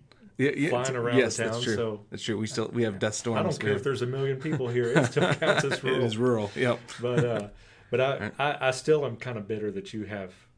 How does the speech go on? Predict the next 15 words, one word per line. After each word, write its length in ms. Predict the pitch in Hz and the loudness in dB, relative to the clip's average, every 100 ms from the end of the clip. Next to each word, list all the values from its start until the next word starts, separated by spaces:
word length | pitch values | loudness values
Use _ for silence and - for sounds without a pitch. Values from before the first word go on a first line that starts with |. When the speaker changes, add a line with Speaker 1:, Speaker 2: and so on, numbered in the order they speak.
| _ _ _ | _ _ _
Speaker 2:
two 160 | - 117 | -10 -8
Walmarts. 580 | 95 95 92 92 - - - | -6 -8 -10 -14 -18 -14 -4
Speaker 1:
We 100 | 110 | 0
do. 240 | 113 123 - - | 2 0 -2 -18
It's, 160 | - | -14
it's 240 | - - - | -12 -12 -6
Speaker 2:
Yeah. 60 | 98 | -4
Speaker 1:
wonderful. 400 | 98 95 85 92 _ - | -4 -6 -10 -14 _ -10
Speaker 2:
You 80 | |
know 120 | 131 127 | -6 -4
how 100 | 139 | -4
many 160 | 135 | -2
Walmarts 480 | 127 123 123 123 123 | 0 -2 -2 -6 -8
Mayhill 440 | 123 123 123 123 120 | -8 -6 -6 -6 -6
has? 260 | 120 120 | -10 -12